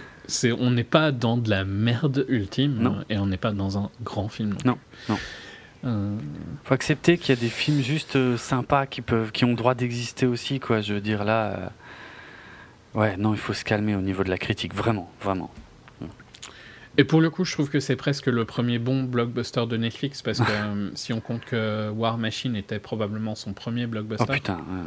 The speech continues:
Speaker 2: ça, c'était
Speaker 1: dans le sens où c'était soixante millions, donc on était
Speaker 2: Ouais.
Speaker 1: quand même dans, avec, euh, Brad Pitt et tout
Speaker 2: Ouais,
Speaker 1: ça.
Speaker 2: ouais.
Speaker 1: Euh,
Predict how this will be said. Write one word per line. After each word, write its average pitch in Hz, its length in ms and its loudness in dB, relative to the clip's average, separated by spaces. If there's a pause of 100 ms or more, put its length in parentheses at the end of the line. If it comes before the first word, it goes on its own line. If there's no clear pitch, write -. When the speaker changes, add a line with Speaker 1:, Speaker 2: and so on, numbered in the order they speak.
(100)
Speaker 2:
ça, - 200 -6
c'était - 160 -6
Speaker 1:
dans 104 60 2
le 98 60 0
sens 104 300 -4
où 107 40 -8
c'était 104 300 -2
soixante 101 480 -4
millions, 113 260 -4
donc 95 220 -8
on 110 80 -6
était 101 100 0
Speaker 2:
Ouais. 104 160 4
Speaker 1:
quand 104 80 -8
même 101 120 -6
dans, 98 360 -8
avec, 104 340 -2
euh, 95 180 -4
Brad 98 300 -4
Pitt 117 220 -6
et 107 40 -10
tout 117 80 0
Speaker 2:
Ouais, 120 40 4
Speaker 1:
ça. 117 80 2
Speaker 2:
ouais. 113 100 -2 (680)
Speaker 1:
Euh, 104 760 -6